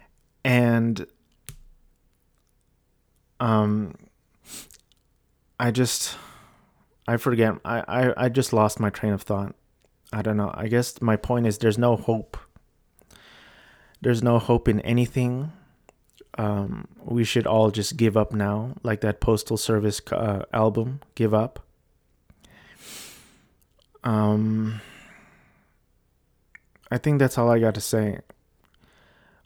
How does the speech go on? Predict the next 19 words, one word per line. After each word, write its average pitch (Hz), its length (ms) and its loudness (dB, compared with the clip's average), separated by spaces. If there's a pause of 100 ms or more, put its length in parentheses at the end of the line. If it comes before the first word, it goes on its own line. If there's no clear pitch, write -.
Watch 120 600 2
When 131 220 4
the 131 60 4
Levees 123 360 4
Broke. 107 540 0 (1200)
There 123 200 4
is 123 160 4
also 117 460 4
a 107 420 0 (840)
follow-up 127 720 4
documentary 110 680 0
that 107 240 -2 (360)
Spike 107 380 -2
Lee 113 220 0
released 107 560 0 (120)
in 107 220 -2
two - 180 -4
thousand 104 440 -4
ten, 131 480 -2